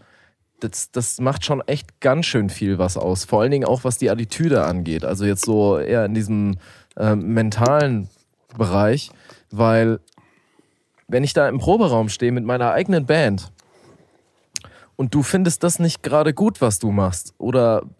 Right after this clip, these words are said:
oder, oder du findest es überhaupt alles nicht gut und, äh, äh, ziehst es einfach durch, das, äh, das, das hat man halt genau gelernt, nicht zu machen mit einer Band. Ich finde, man hat da im Proberaum gestanden und ich habe geliebt,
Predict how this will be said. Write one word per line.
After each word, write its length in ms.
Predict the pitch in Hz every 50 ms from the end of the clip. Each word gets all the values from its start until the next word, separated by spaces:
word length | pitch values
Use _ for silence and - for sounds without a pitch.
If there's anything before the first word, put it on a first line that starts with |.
| _ - - _ _
oder, 400 | - 101 135 139 135 123 123 98
oder 180 | 104 127 131 123
du 60 | 123
findest 320 | 120 - 175 165 151 -
es 80 | 143 139
überhaupt 420 | 147 143 147 151 180 202 - -
alles 300 | - - 135 127 127 -
nicht 180 | - 113 104 -
gut 220 | - 117 123 -
und, 340 | - 107 117 107 101 - -
äh, 460 | - - 120 120 107 80 92 113 117
äh, 60 | 117 113
ziehst 240 | - - 156 139
es 60 | 139 135
einfach 260 | 120 143 147 143 127
durch, 200 | - 156 139 - - - - - - - _ -
das, 360 | 165 180 180 - - - - _ _ _ _ _ _ -
äh, 220 | - 131 151 147 - - 127 -
das, 260 | - 175 175 - -
das 220 | - 170 165 -
hat 160 | 156 170 - 170
man 160 | 165 160 151
halt 180 | 156 147 -
genau 320 | - 151 147 151 160 175 175
gelernt, 400 | 156 156 135 143 156 170 - -
nicht 180 | 160 170 -
zu 100 | - -
machen 280 | 147 131 127 113 101 90
mit 120 | 76 -
einer 140 | - 92 98
Band. 360 | 92 98 85 82 82 80 - -
Ich 160 | - 110 -
finde, 300 | - 151 156 151 147 139
man 200 | 131 135 131 135
hat 140 | 165 170 -
da 140 | 196 165 143
im 140 | 131 143
Proberaum 500 | 127 - 180 185 185 160 139 135 127 127
gestanden 540 | 117 107 - - 107 113 110 - 131 151 160 - - - - - - -
und 340 | - 131 135 131 123 - - - - _ _ _ _ _ _ _ _ _ _ _ _ _ _ _ _ _ _ -
ich 140 | 123 -
habe 260 | 147 175 202 156 139 117
geliebt, 540 | 113 127 120 135 180 214 - - - -